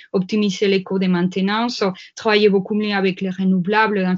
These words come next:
un système énergétique qui va être très flexible, jusqu'à la dernière i-, i-, itération qui sera la première unité, euh, euh, commerciale qui aura les jours à peu près en deux mille trente.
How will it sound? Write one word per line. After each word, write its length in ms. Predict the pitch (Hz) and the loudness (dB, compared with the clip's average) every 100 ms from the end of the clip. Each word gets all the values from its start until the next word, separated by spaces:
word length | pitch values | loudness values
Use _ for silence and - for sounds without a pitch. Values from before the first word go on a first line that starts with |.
| 190 | -2
un 20 | |
système 460 | 185 180 - 202 196 | -4 -6 -6 -4 0
énergétique 580 | 185 185 170 180 202 185 | 0 -2 -4 -6 -6 -8
qui 80 | |
va 80 | 185 | -6
être 200 | 180 - | -6 -10
très 180 | - 175 | -12 -14
flexible, 680 | - 165 - 254 254 226 185 - - - - - | -10 -12 -8 -6 -2 -2 -4 -8 -20 -20 -20 -6
jusqu'à 440 | 185 208 190 233 233 | 0 2 2 4 4
la 140 | 208 | 4
dernière 340 | 202 202 214 | 4 2 2
i-, 140 | 196 196 | 0 0
i-, 120 | 190 - | -2 -2
itération 540 | 190 196 180 185 240 | 0 0 0 -2 -4
qui 80 | 233 | -6
sera 240 | 196 185 | -6 -2
la 120 | 190 175 | 0 -2
première 480 | - 220 220 214 | -4 -2 -2 -2
unité, 600 | 196 196 185 - 214 208 190 | -2 -2 -2 0 2 2 0
euh, 240 | 170 175 170 - - - _ | -2 -4 -6 -10 -20 -20 _
euh, 140 | 175 175 | -2 -2
commerciale 800 | 170 196 190 180 - 214 247 254 | 0 2 0 -2 0 4 4 0
qui 260 | - 196 185 | -6 -2 -2
aura 240 | 180 190 | -2 -2
les 160 | 180 170 | -2 -2
jours 300 | 190 220 196 | -2 -2 -4
à 100 | 175 | -6
peu 100 | 170 | -10
près 200 | - 208 | -10 -4
en 60 | 196 | -2
deux 140 | 185 | 0
mille 160 | 190 175 | 0 -2
trente. 340 | - 175 170 | -8 -8 -8